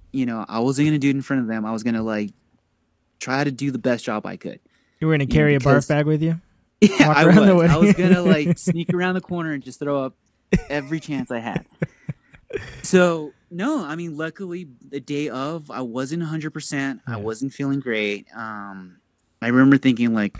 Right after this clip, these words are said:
Speaker 1: maybe I should, you know, maybe I shouldn't eat anything just 'cause, like, I don't wanna get sick again.
Speaker 2: Yeah.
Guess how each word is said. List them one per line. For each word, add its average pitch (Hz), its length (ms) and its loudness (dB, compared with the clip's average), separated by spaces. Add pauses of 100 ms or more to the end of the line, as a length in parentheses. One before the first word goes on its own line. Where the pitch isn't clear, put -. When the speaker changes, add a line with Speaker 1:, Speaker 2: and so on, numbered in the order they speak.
(140)
Speaker 1:
maybe 117 420 2
I 131 40 0
should, 131 280 0 (240)
you 139 160 6
know, 123 60 6
maybe 117 200 6
I 131 60 6
shouldn't 135 220 0
eat 135 140 2
anything 120 380 -2
just 104 180 -6
'cause, 107 160 -6
like, 101 240 -6
I 104 60 -10
don't 101 320 -8
wanna 117 180 0
get 104 120 -2
sick 104 200 0
again. 104 380 -4 (120)
Speaker 2:
Yeah. 101 180 -12